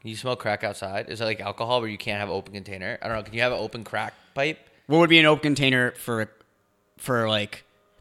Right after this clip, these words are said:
Speaker 2: goes, like, a, a beer
Speaker 1: I don't
Speaker 2: bottle?
Speaker 1: think you can do that.
Speaker 2: Yeah.
Speaker 1: And it, also, you would
Speaker 2: The
Speaker 1: completely kill their high, which isn't really fair.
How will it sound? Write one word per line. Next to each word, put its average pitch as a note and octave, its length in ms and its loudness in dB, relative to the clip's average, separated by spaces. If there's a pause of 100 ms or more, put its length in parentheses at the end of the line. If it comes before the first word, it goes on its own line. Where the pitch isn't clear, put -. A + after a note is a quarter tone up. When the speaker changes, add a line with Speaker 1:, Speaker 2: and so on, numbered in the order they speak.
Speaker 2:
goes, F3+ 220 4
like, E3 200 6
a, C#3 80 -6 (1040)
a - 60 -2
beer D#3+ 180 4
Speaker 1:
I F3 80 10
don't D#3 80 6
Speaker 2:
bottle? D3+ 300 10
Speaker 1:
think G#3 120 2
you G#3+ 60 2
can G#3 60 0
do F3+ 40 2
that. - 240 -2 (120)
Speaker 2:
Yeah. A#2+ 460 6 (260)
Speaker 1:
And E3+ 140 2
it, F3+ 140 2
also, A3+ 280 8
you E3+ 160 0
would D3+ 120 -2
Speaker 2:
The D3 60 -6
Speaker 1:
completely F#3 320 2
kill E3 240 0
their B2 160 2
high, A#2+ 280 4
which G2+ 140 -14
isn't A#2 180 -12
really F#2+ 200 -10
fair. G#2 360 -8